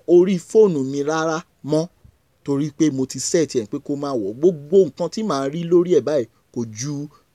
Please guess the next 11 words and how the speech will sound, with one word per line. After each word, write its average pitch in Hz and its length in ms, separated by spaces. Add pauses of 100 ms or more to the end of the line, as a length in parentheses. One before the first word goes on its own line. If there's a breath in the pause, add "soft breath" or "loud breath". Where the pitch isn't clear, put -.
(140)
in-, 139 240
orí 139 260
ibí 135 220
báyìí. 107 260 (100)
Torí 139 240
náà 151 140
mi 120 160
ò 117 120
ní 113 120
wàhálà 131 500
mọ́. 101 200